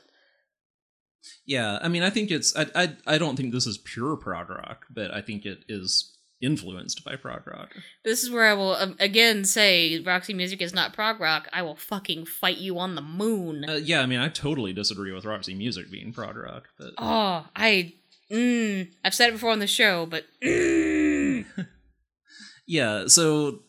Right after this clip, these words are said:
Speaker 1: the second half of the album is much more, it, it, I mean, it's their jazz odyssey, you know, it,
Speaker 2: Yeah.
Speaker 1: it goes on forever. The songs,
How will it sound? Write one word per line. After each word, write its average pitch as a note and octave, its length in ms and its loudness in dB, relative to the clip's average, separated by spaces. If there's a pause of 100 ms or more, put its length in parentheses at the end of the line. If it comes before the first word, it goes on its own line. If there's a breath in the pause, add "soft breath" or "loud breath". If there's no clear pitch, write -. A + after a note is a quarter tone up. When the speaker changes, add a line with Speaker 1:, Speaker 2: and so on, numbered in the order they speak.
(200)
Speaker 1:
the C#3+ 140 -2
second E3+ 360 2
half C#3+ 220 2
of C3 80 -6
the A#2 120 0
album A#2 280 0
is A#2 300 0
much A2 300 -4
more, G#2+ 260 -2
it, G2 240 -6
it, A#2 180 -2
I A#2+ 40 -2
mean, A#2+ 140 0
it's A#2 140 0
their B2+ 140 -2
jazz G#2 320 -4
odyssey, G2 400 -6
you G#2 220 -8
know, G#2+ 220 -8
it, G#2 180 -8
Speaker 2:
Yeah. D#3 180 -2
Speaker 1:
it A#2 160 -8
goes B2 240 -2
on A#2+ 180 -2
forever. G#2+ 440 -4
The G2+ 80 -6
songs, A2 600 -4